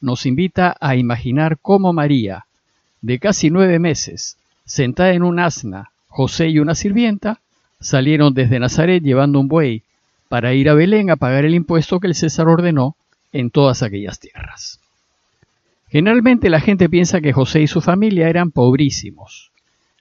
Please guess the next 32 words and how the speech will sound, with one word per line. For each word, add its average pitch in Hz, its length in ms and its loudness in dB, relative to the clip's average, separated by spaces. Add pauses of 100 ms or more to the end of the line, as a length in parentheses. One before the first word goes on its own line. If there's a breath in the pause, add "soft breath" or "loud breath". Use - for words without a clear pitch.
pero 131 180 2
lo 135 120 4
más 220 160 2
probable 190 640 2 (200)
es 156 160 0
que 151 120 -4
no 160 120 0
haya 139 220 2
sido 98 260 -6
así. - 280 -10 (1000)
Ignacio 135 440 0
imagina 160 360 0
a - 40 0
José 151 280 0
llevando 156 380 2
un 151 100 0
buey 165 240 2
para 127 200 -2
el 120 100 -2
pago 151 280 2
de 131 60 0
sus 135 220 -10
impuestos, 185 720 -4 (420)
y 131 120 -2
en 139 100 0
el 139 100 -2
campo 190 360 -2
una 170 140 0
familia 160 440 -2
que 123 120 -8
tiene 165 280 -4
ganado 160 520 -2